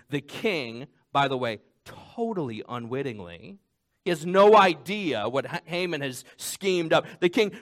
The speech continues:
totally unwittingly, pronounces the biggest about face imaginable. I mean, think about it.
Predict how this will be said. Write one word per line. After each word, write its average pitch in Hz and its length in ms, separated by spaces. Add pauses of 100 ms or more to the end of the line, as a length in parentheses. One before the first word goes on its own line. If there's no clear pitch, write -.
totally 247 580
unwittingly, 170 680 (180)
pronounces 180 760
the 151 120
biggest 190 680
about 156 640
face 127 760 (220)
imaginable. 143 800 (500)
I 156 60
mean, 160 80
think 349 200
about 120 220
it. - 80